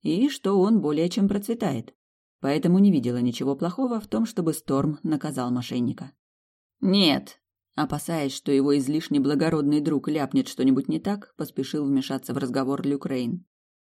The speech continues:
«Джилл действительно всё поняла, но не бросила Микаэля. Она никогда его не бросила бы, она была просто одержима им. А вот Мик,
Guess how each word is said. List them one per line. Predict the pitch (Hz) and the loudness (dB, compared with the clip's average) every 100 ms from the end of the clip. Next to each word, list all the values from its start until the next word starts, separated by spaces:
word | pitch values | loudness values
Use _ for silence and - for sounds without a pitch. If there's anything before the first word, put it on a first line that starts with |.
| _ - | _ -4
«Джилл | 233 285 208 | 0 4 6
действительно | 170 160 220 202 170 165 | 4 2 0 2 4 4
всё | - 170 | 2 0
поняла, | 165 175 202 240 151 131 | 0 0 2 2 2 0
но | 180 170 247 | -2 2 4
не | 262 | 4
бросила | 247 175 143 143 | 4 0 2 4
Микаэля. | 135 139 135 127 - - _ _ - | 4 2 -2 -2 -6 -12 _ _ -4
Она | 262 262 | 2 4
никогда | 240 233 233 269 262 | 4 2 2 2 4
его | 208 | 4
не | 170 | 4
бросила | 151 135 - 127 | 4 0 0 -2
бы, | 127 - _ | -2 -8 _
она | - 254 247 | -2 0 2
была | 220 175 | 4 2
просто | 165 156 - 147 | 0 -2 0 0
одержима | 139 139 131 175 151 123 | 2 2 2 2 2 0
им. | 120 - - _ _ - | -2 -4 -10 _ _ -2
А | 135 147 | 0 2
вот | 160 | 0
Мик, | 180 190 262 - | 2 2 2 -2